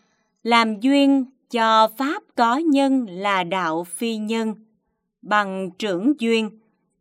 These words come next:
có trưởng đồng sanh, có ba câu. Bảy trăm ba mươi. Nhân,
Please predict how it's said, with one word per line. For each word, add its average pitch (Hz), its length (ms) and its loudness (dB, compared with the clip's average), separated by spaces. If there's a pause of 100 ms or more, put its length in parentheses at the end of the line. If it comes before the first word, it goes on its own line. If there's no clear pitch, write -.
(160)
có 226 360 -2 (100)
trưởng 208 360 -2
đồng 190 280 0
sanh, 254 340 -2 (680)
có 220 380 -2
ba 214 300 -2
câu. 208 400 0 (1300)
Bảy 196 400 0
trăm 214 360 -4
ba 220 200 -2
mươi. 214 400 -4 (1000)
Nhân, 240 500 2